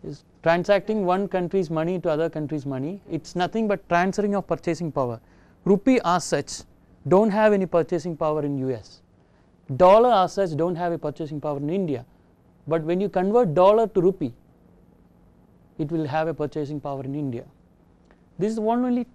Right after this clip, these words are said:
typical foreign exchange transaction. I will give you another example where tourist is coming to India, American tourist. He changes dollars to rupee. What is he doing actually? He's transferring his purchasing power. When he transfers his dollar purchasing power,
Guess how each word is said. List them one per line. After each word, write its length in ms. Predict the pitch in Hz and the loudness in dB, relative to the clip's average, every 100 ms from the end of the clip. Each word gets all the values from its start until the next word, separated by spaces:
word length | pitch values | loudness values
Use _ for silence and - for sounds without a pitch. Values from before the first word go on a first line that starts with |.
| _ | _
typical 400 | 226 - 247 262 | -6 -4 0 0
foreign 280 | 247 190 185 | 2 0 0
exchange 280 | 175 185 165 | -4 -6 -4
transaction. 560 | 156 139 139 120 135 139 | -4 -6 -8 -10 -16 -6
I 80 | 175 | -2
will 80 | 190 | -2
give 160 | 190 | 0
you 60 | 226 | 0
another 240 | 196 220 | 2 4
example 360 | 185 - 147 156 | 2 0 -4 -2
where 100 | 170 | -2
tourist 420 | 185 247 285 220 | 0 2 2 0
is 100 | 180 | -4
coming 300 | - 160 165 | -4 -4 -4
to 100 | - | -6
India, 300 | 143 135 131 - | -6 -6 -8 -10
American 360 | 139 151 156 147 | -6 -4 -4 -4
tourist. 320 | 143 131 - - - - _ _ - | -6 -8 -14 -20 -20 -20 _ _ -8
He 80 | |
changes 360 | 196 226 247 233 | 0 2 2 2
dollars 380 | 165 175 185 - | 4 4 4 0
to 100 | 147 | -4
rupee. 260 | 139 127 117 _ _ - | -4 -6 -12 _ _ -4
What 200 | 156 202 | -2 0
is 100 | 226 | -2
he 120 | 202 | -4
doing 260 | 151 175 160 | -4 -4 -6
actually? 360 | 139 151 151 - _ _ _ _ - _ _ _ _ _ - | -10 -10 -10 -12 _ _ _ _ -20 _ _ _ _ _ -16
He's 160 | 175 | -12
transferring 460 | - 180 180 196 185 | -8 -6 -4 -4 -4
his 100 | 156 | -6
purchasing 440 | 156 - 156 147 | -10 -8 -8 -8
power. 300 | 135 127 120 - _ _ _ _ _ _ _ | -8 -8 -10 -18 _ _ _ _ _ _ _
When 140 | 165 | -6
he 160 | 170 208 | -2 -4
transfers 480 | - 180 190 185 214 | 0 0 0 0 0
his 80 | 156 | 2
dollar 320 | 165 196 226 | 4 4 4
purchasing 500 | 208 180 185 180 160 | 2 -2 -4 -4 -4
power, 320 | 165 160 190 | -2 -2 -4